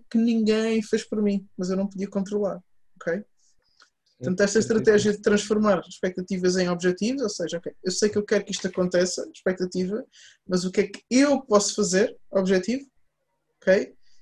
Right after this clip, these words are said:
Speaker 1: Isto transforma a energia que o atleta está a despender à espera que alguém lhe faça alguma coisa, transforma-se em energia para eu treinar e para eu me envolver com aquilo que depende só de mim.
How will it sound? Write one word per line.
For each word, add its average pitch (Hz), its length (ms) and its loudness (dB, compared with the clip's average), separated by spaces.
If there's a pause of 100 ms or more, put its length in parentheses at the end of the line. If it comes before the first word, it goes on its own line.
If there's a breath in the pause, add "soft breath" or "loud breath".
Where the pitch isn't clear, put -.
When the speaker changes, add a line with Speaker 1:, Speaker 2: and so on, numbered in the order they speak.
(140)
Speaker 1:
Isto 190 260 -4 (320)
transforma 214 960 2 (160)
a 185 60 0
energia 185 540 2
que 202 100 -8
o 185 60 6
atleta 185 300 0
está 180 160 2
a 170 40 0
despender 170 720 0
à 165 80 -4
espera 165 440 2
que - 100 -20
alguém 160 240 -8
lhe 151 80 -18
faça - 220 -4
alguma 165 220 -4
coisa, 190 420 -4 (360 soft breath)
transforma-se 185 520 0
em 196 40 -2
energia 190 520 0 (240)
para 190 140 2
eu 180 160 2
treinar 185 460 -2 (260)
e 180 80 -10 (100)
para 170 140 -4
eu 165 260 -4 (160)
me 175 160 -4
envolver 175 420 0
com - 120 -8
aquilo 185 260 -4
que - 200 -8 (300)
depende 185 300 -4
só 180 180 -6
de 180 80 -6
mim. 165 160 -10